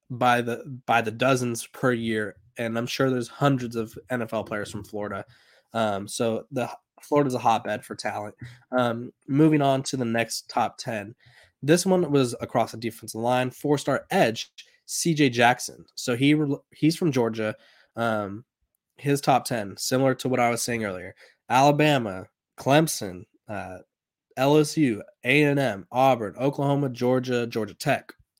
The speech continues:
So obviously, again, Colorado's made a lasting impression, and they especially made a lasting impression on Ja-, on Jackson because they offered him on May twenty-fifth, which was literally the end of last week,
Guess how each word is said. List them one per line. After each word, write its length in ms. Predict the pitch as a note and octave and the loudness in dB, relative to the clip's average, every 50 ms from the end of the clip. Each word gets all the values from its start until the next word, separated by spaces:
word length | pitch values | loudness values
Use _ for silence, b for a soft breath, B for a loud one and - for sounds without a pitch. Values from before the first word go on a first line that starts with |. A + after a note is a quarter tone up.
| _ _ _ b b b b b b b | _ _ _ b b b b b b b
So 520 | b - - - B2 A2+ G#2+ G2+ G2 F#2+ - - | b -10 -6 -2 -2 -2 -2 -2 -4 -6 -2 0
obviously, 680 | B2 B2 B2 B2 A2+ - - B2+ A#2+ A#2 A2+ G#2 - _ _ - | 0 0 0 -2 -4 -6 -4 -2 -2 -2 -2 -4 -8 _ _ -10
again, 360 | A#2+ A#2+ A#2 B2 A#2 G#2+ G#2 | -8 -6 -4 -4 -4 -6 -8
Colorado's 460 | - - C3 B2 A#2+ A#2+ A#2+ A2+ A2+ | -6 -2 0 0 0 0 -2 -2 -4
made 160 | A#2+ A#2 A2+ | -4 -4 -4
a 40 | G#2+ | -4
lasting 360 | G#2+ G#2+ G#2+ A2 G#2+ - B2+ | -2 -2 -2 -2 -2 -4 -6
impression, 460 | A2+ G#2+ - A2+ G#2+ - - G2+ G#2 - B B B B B | -10 -6 -6 -6 -6 -6 -8 -10 -12 -14 B B B B B
and 100 | B B2+ | B 0
they 80 | C3 C3+ | 0 2
especially 340 | B2+ - F3+ G3+ - A3 F#3+ | 4 4 4 4 4 4 2
made 100 | D#3+ C#3 | 2 2
a 40 | |
lasting 380 | B2+ A#2 A2+ A#2 B2 - - B2+ | 2 4 2 2 2 0 -4 -8
impression 360 | A2+ A2 B2 A2+ A2+ - A2 | -6 -6 -6 -6 -6 -6 -6
on 220 | G#2+ G#2 G2+ G2 G#2 | -8 -6 -8 -6 -4
Ja-, 240 | A#2 G#2+ A2+ - - _ _ _ _ _ _ - | -4 -4 -4 -4 -8 _ _ _ _ _ _ -6
on 180 | A#2 A2+ A2+ A2 | -4 -4 -2 0
Jackson 400 | A2+ A#2 B2 B2 - - A2 G#2 | 2 4 4 2 2 -2 -6 -8
because 380 | G#2 G2+ - A2+ A2 - - - B B B B B | -8 -4 -4 -2 -2 -4 -6 -12 B B B B B
they 60 | B2 | 2
offered 240 | C3+ C#3+ D3+ D#3+ D#3 | 4 4 6 6 4
him 140 | D#3 C#3 C3 | 4 4 2
on 220 | B2 A#2 A2+ A2+ | 0 0 -2 0
May 180 | A2+ A#2+ C3 C#3 | 0 0 0 0
twenty-fifth, 600 | - - D3+ C3 A2 - - B2 G#2+ G#2 - _ | 0 0 -2 -2 -2 -4 -4 -4 -4 -4 -6 _
which 160 | A2 G#2+ - | -12 -10 -8
was 260 | A2 G#2 G#2 - - _ _ - | -10 -10 -10 -12 -16 _ _ -12
literally 480 | B2 A#2+ B2+ C3+ C3+ C#3 C3 C3 B2+ | -8 -4 0 2 2 4 4 4 2
the 160 | B2 B2 A#2+ A#2+ | 2 0 0 -2
end 100 | A#2 A2+ | -2 -4
of 120 | G#2 G#2+ | -4 -2
last 320 | A2+ A2+ A2+ A2 - - | 0 0 0 0 -2 -6
week, 320 | A2 G#2 G2+ G2+ - _ | -10 -10 -10 -10 -14 _